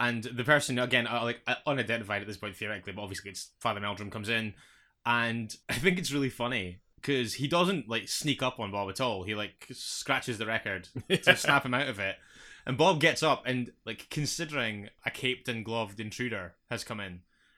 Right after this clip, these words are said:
Speaker 1: could definitely be doing with more of a shoot first, ask questions later approach to <laughs> dispatching intruders. 'Cause he's, like, advancing on him in a very menacing way, and he's like, "Who are you? How did you get in here?" And asks him, like, a hundred and one questions.
Speaker 2: But I've got written down in my notes that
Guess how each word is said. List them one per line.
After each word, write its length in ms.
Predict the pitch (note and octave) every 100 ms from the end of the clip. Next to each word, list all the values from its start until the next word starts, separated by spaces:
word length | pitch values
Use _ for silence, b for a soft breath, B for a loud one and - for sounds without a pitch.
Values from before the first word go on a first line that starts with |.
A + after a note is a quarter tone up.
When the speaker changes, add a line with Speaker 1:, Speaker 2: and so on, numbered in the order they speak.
| _
Speaker 1:
could 300 | - B2+ G#2 G#2+
definitely 560 | C3 C3 D#3 D3 C#3
be 180 | A#2 A#2+
doing 360 | A2 B2+ A2+ A2+
with 140 | A2
more 280 | A#2+ B2 A#2+
of 100 | G#2+
a 60 | A2
shoot 300 | - B2+ A2
first, 340 | A#2+ A2+ -
ask 240 | A#2+ -
questions 380 | - A#2 - A#2
later 440 | G#2 A#2 A2+ G#2+ G#2 -
approach 520 | G#2+ A2+ G#2+ - -
to 400 | B2+ A2 G#2+ G#2 -
<laughs> 40 |
dispatching 500 | A#2+ - C3+ C3 C#3+
intruders. 500 | B2+ B2 C3 E3 F3+ - B B B B -
'Cause 120 | D#3+
he's, 160 | F#3 D#3
like, 160 | D#3+
advancing 480 | D#3 C#3+ E3 D#3+ E3
on 100 | C3+
him 120 | B2
in 80 | A#2+
a 40 |
very 220 | A#2 B2 A#2+
menacing 340 | A#2+ B2+ B2
way, 120 | C3
and 80 | C3
he's 80 | A2+
like, 160 | B2 -
"Who 160 | - G#3
are 100 | G#3+
you? 280 | B2 G2+ F#2
How 80 | D#3
did 140 | E3+
you 80 | E3+
get 120 | E3+
in 80 | F#3+
here?" 200 | F3 C3
And 160 | A2 C3
asks 200 | - -
him, 120 | C#3
like, 140 | B2+
a 40 | A#2
hundred 220 | C3+ B2+
and 80 | B2+
one 160 | A#2+
questions. 680 | A#2 B2+ - G2+ A2 - - -
Speaker 2:
But 160 | D3+
I've 120 | A3 G#3+
got 240 | G#3+ F3
written 240 | D#3+ D3
down 200 | C#3 D3
in 60 | C#3
my 140 | A#2+
notes 340 | A#2 D#3+ F#3+ -
that 180 | C#3+ -